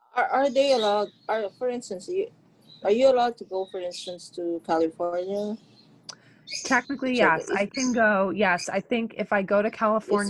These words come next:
Speaker 1: there
Speaker 2: I
Speaker 1: domestic flights?
Speaker 2: Yeah, I, I, I could fly there, but when I come back, I would have to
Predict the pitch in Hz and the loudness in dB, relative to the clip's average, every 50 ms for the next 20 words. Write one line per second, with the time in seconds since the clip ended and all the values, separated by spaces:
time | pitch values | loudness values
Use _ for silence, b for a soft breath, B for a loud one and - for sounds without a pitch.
0 | 233 220 214 202 202 208 190 196 196 196 202 - - 214 - - 214 208 202 214 | 4 4 4 4 4 4 4 6 4 2 4 4 2 2 4 2 4 4 4 4
1 | 233 240 - - - - - - _ _ _ 233 220 208 196 185 180 175 - 202 | 2 0 -4 -10 -12 -14 -16 -20 _ _ _ 2 4 6 6 6 6 6 4 4
2 | 208 208 - - 220 214 - 202 214 214 - 262 - - - 226 202 202 208 185 | 2 2 0 0 0 2 4 2 2 2 0 -2 -4 -2 0 2 2 2 2 2
3 | 190 175 170 151 185 170 170 196 196 196 190 190 190 180 - - 220 202 208 196 | 0 0 0 0 -2 -4 -2 -4 -2 0 0 -2 -2 -4 -6 -6 -4 -2 0 0
4 | 190 180 185 196 208 - 196 175 165 175 170 - - - | 2 2 2 2 2 0 0 0 0 -2 -2 -2 0 0